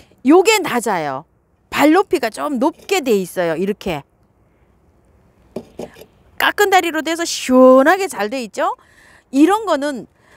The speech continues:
어, 납작한 뭐 별가감이나 뭐 납작한 거 지피식물 있죠. 그런 거 봉긋하게 심으시면 되고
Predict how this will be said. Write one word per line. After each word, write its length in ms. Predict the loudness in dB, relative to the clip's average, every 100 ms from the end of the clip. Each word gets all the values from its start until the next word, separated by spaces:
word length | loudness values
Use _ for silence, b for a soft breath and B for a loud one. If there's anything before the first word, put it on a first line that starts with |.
| b b b b -2
어, 360 | 0 0 -2 -2
납작한 760 | -6 -6 -6 -6 -4 0 0
뭐 200 | 2 2
별가감이나 1200 | 2 2 2 2 0 2 -2 -2 -6 -6 -4 -4
뭐 200 | -4 -4
납작한 540 | -6 -10 -14 -12 -8 -4
거 100 | -4
지피식물 640 | -4 -4 -4 -4 -6 -6
있죠. 240 | -8 -8 -6
그런 320 | -4 -4 -4
거 80 | -6
봉긋하게 540 | -6 -6 -4 -4 -6
심으시면 420 | -8 -10 -10 -8
되고 240 | -8 -8